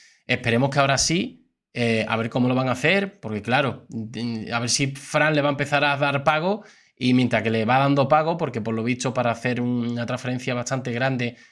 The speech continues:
hay que hacerlo como en cuatro o en cinco partes, algo así tengo entendido,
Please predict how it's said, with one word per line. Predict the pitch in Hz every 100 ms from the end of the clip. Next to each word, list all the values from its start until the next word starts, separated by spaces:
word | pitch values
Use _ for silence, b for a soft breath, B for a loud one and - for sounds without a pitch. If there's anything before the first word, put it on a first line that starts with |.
| B
hay | -
que | 123
hacerlo | 120 123 120
como | 120 117
en | 113
cuatro | 120 127 117 113
o |
en | 117
cinco | 110 127 107
partes, | 120 139 131
algo | 113 113
así | - 123
tengo | 117
entendido, | 117 120 120 123 135